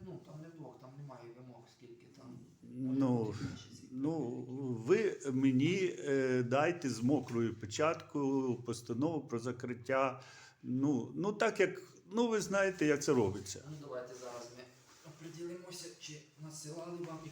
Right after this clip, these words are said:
Speaker 1: коли вам
Speaker 2: Да,
Speaker 1: надсилали
Speaker 2: ну,
Speaker 1: цю постанову.
Speaker 2: як це робиться, ви чудово
Speaker 1: Ну, я
Speaker 2: знаєте.
Speaker 1: дивлюся, що, по суті, воно мало би бути вже, ви мали бути би ознайомлені, я собі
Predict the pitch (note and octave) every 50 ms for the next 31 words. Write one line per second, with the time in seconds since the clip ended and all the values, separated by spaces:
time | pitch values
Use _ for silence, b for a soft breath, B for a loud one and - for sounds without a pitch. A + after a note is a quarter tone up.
0 | - D3+ D3+ D#3 D3+ C#3 C3 B2+ A#2 A#2 A2 A#2 B2 A#2+ G#2 G2+ G2+ G2 G2 A2+
1 | A#2 B2+ B2+ A#2+ A2+ G2+ G#2+ A2 F#2+ G2 G2 - - - - - C3 D3+ G3 G#3+
2 | G#3+ - - - B B B B B B B B B B B B B B _ _
3 | _ _ _ _ - B2 A#2+ F3 F#3 F#3 F3+ - C#3+ C3 F#3+ A3 A3 F3 F3 E3
4 | - - C#3 C3+ B2+ D3+ D#3+ C#3 A2 G#2+ - - - C3 B2+ C#3 F3 F#3 - C#3
5 | B2+ A#2+ A#2+ B2 A2+ G#2+ G2 F#2+ F#2+ F2+ - - - - - - - - - -
6 | - - E3+ D#3+ E3 D#3+ D#3+ C#3+ - - F3+ E3+ - D#3+ D#3+ E3 D#3+ E3 D#3+ D#3+
7 | E3 E3+ E3 D#3+ D#3+ D#3 D#3 D#3+ D#3+ D#3+ D#3+ D#3 D3+ D3+ D3 D3+ D#3 D#3 D#3 D#3
8 | D3+ D3+ D3+ D3+ D3+ D3+ D3 D3 D3 - D3+ C#3+ D3 D3+ D3 D3 C#3+ D3 D#3 D#3
9 | C#3 A#2+ A#2+ A#2+ A#2+ A#2+ B2 B2+ B2 - - - C#3+ C#3